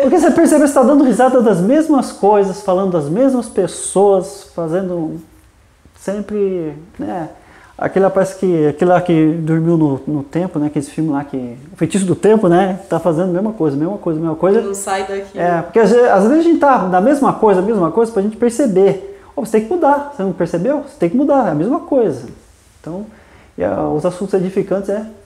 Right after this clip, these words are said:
Speaker 1: você tá construindo. Você construiu alguma coisa, no outro dia já é outra, é outro <laughs> edifício, né?
Speaker 2: Uhum.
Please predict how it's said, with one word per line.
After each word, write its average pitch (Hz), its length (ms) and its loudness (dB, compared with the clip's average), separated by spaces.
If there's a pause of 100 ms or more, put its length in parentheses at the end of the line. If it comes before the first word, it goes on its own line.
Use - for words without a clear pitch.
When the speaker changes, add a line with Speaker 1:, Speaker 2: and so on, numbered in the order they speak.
(160)
Speaker 1:
você - 200 -6
tá 202 100 0
construindo. 170 680 0 (800)
Você - 160 -6
construiu 185 380 2
alguma 254 220 4
coisa, 233 400 2
no 170 80 -2
outro 170 180 0
dia 160 200 2
já 190 120 0
é 185 40 2
outra, 170 460 -2 (840)
é 143 80 -8
outro 151 220 0
<laughs> - 0 -
edifício, 151 640 -4 (260)
né? 170 120 2 (220)
Speaker 2:
Uhum. 170 120 -4